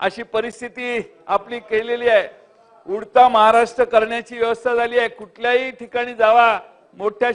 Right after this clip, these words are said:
शहरात जावा, ड्रग्जचं, अंमली, अंमली पदार्थांचं प्रमाण एवढं वाढलेलं आहे अध्यक्ष महोदय, आणि ते सगळे हप्ते देत असतात. हप्ते देत असल्यामुळे त्यांच्यावर कोणी रेड करत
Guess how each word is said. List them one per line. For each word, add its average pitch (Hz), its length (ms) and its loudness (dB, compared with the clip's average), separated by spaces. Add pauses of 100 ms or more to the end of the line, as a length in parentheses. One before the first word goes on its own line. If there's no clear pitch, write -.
शहरात 233 380 0
जावा, 240 340 4 (380)
ड्रग्जचं, 226 520 -4
अंमली, 240 440 -2 (200)
अंमली 214 320 -8
पदार्थांचं 254 840 -2
प्रमाण 247 420 -2
एवढं 247 280 4
वाढलेलं 254 440 2
आहे 240 80 -2
अध्यक्ष 247 280 -10
महोदय, 240 340 -4 (600)
आणि 247 280 -8 (140)
ते 247 140 2
सगळे 254 640 0
हप्ते 208 320 -4
देत 254 280 -2
असतात. 220 360 -6 (420)
हप्ते 208 300 -2
देत 262 240 -4
असल्यामुळे 254 460 -4
त्यांच्यावर 247 440 -4
कोणी 254 260 -6
रेड 240 200 2
करत 254 260 -2